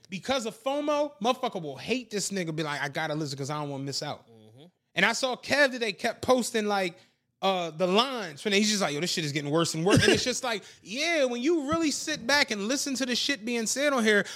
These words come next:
Speaker 1: a nigga that can get on a rap and say, "Y'all niggas taking pictures on a Gulfstream," that's another level of arrogance.
Speaker 2: Yeah.
Speaker 1: Three hundred acres P G A on the premises.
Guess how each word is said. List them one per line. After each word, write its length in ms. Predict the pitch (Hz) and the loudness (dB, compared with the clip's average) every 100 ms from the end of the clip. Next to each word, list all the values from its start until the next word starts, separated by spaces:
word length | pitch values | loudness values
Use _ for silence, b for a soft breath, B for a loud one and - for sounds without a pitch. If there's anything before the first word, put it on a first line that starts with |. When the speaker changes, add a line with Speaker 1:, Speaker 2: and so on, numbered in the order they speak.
| B | B
Speaker 1:
a 80 | 214 | -2
nigga 360 | 208 277 349 | 0 2 4
that 140 | 330 294 | 4 2
can 200 | 233 208 | 0 0
get 160 | 262 | 0
on 180 | 269 240 | 0 0
a 160 | 196 170 | -2 0
rap 380 | 160 262 254 254 | 4 6 6 4
and 120 | 208 | -2
say, 400 | - 226 214 185 B B | 0 2 2 0 B B
"Y'all 160 | 254 381 427 | 0 2 -2
niggas 260 | 349 262 - | -4 -6 -4
taking 260 | 226 185 165 | -2 0 2
pictures 400 | 269 247 240 208 | 2 4 4 4
on 120 | 156 | 2
a 80 | 135 | -4
Gulfstream," 920 | 131 127 254 285 - - 294 294 294 b b b _ _ - | 0 6 8 6 0 -4 0 0 -2 b b b _ _ 2
that's 220 | 285 294 | 2 2
another 380 | 254 240 262 233 | -4 -4 -6 -6
level 340 | 220 262 233 202 | -4 -2 0 -2
of 120 | 151 | -2
arrogance. 560 | 233 285 220 143 117 - | 0 0 0 -4 -10 -6
Speaker 2:
Yeah. 240 | 123 123 120 | -2 -2 -2
Speaker 1:
Three 280 | 113 302 320 | -2 -2 0
hundred 340 | 311 254 247 - | -2 -4 -6 -2
acres 440 | 294 294 247 196 | -2 -2 -4 -6
P 280 | - 294 302 | 2 2 4
G 220 | 226 247 | 4 4
A 120 | 269 240 | 4 2
on 100 | 190 | -2
the 60 | |
premises. 760 | - - 320 233 - 127 - | -4 0 2 2 0 -4 -8